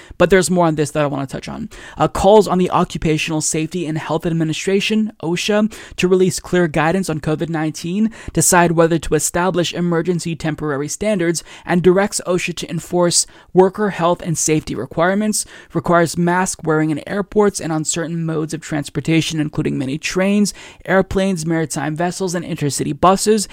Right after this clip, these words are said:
International travelers must provide proof of a negative covid nineteen test prior to coming to the U S. That's what we just talked about. Creates the covid nineteen Health Equity Task Force to help ensure an equitable pandemic response and recovery. Also really important, not to overlook this, I'm glad he's doing this,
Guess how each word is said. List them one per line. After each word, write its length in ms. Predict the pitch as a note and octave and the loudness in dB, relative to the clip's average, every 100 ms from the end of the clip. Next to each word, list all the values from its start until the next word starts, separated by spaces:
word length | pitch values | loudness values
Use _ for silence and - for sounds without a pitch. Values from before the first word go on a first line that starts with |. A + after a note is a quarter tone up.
| - - | -14 -6
International 720 | F3+ E3 E3 E3 D#3 - C3+ | -2 0 2 4 2 -2 -8
travelers 560 | - E3 F3 F3+ F3+ E3 | -4 0 2 2 0 -2
must 180 | D3+ - | -6 -8
provide 360 | D3+ D3+ C#3+ | -6 -4 -6
proof 340 | - F#3 G3+ - | -6 -4 -4 -4
of 140 | D#3 | -4
a 60 | E3 | -2
negative 400 | D#3 D3+ D3 - | 0 0 -4 -2
covid 260 | D3+ D3 | -2 0
nineteen 460 | D3+ C3 C#3+ F3 E3+ | 0 -2 -2 -2 0
test 300 | E3+ D#3+ - | -2 -4 -4
prior 180 | D#3 C#3+ | -6 -4
to 140 | D#3+ | -6
coming 280 | - D#3 D3+ | -4 -4 -4
to 120 | - | -6
the 100 | A2+ | -6
U 160 | C#3 F3+ | 2 4
S. 240 | G3+ - - - | 4 2 -4 -12
That's 180 | - C3+ | -8 -6
what 60 | - | -6
we 80 | D3+ | -6
just 220 | C3+ - | -6 0
talked 240 | F3+ F3 | -2 0
about. 340 | F#3 F#3+ F3+ - - | 2 2 0 -10 -12
Creates 300 | - F#3+ F3+ | 0 2 2
the 60 | F3+ | 0
covid 220 | F#3 F3 | 0 0
nineteen 380 | F3 E3+ - E3+ | -2 -2 -2 -2
Health 220 | D3 D3+ | -2 -2
Equity 320 | - D#3+ F3 E3+ | -4 -4 -6 -6
Task 400 | - F#3+ F3 - | -6 -6 -6 0
Force 280 | G#3 G3+ | 2 2
to 100 | - | -2
help 180 | D#3 F3 | -4 -2
ensure 600 | - E3 - G3+ G#3+ F#3+ E3+ - - | -2 -4 -2 0 4 4 0 -10 -4
an 120 | F#3 F#3 | -2 0
equitable 480 | E3+ - G3 F3+ F3+ | -2 0 0 2 0
pandemic 480 | - E3 D#3+ D#3 D3+ | 2 2 0 -2 -4
response 480 | D3 - D#3+ D#3 | -6 -2 -2 -2
and 100 | B2+ | -6
recovery. 540 | C3 - F3+ G3 A3 A#3 - _ | -10 -4 -2 0 0 0 -4 _
Also 340 | E3 G#3+ A3 | 0 2 2
really 280 | F3 F3 F3 | 2 2 2
important, 440 | D#3+ - E3 E3+ F#3 | 0 0 -2 -2 -4
not 180 | D#3+ | -4
to 60 | - | -4
overlook 400 | E3+ E3+ F3 F3 | -4 -2 -4 -2
this, 180 | G#3 F#3 | -2 0
I'm 80 | D#3+ | 0
glad 160 | D3+ | 0
he's 140 | D3+ C#3 | -2 -2
doing 180 | F3 | 0
this, 160 | G#3 G#3 | 0 0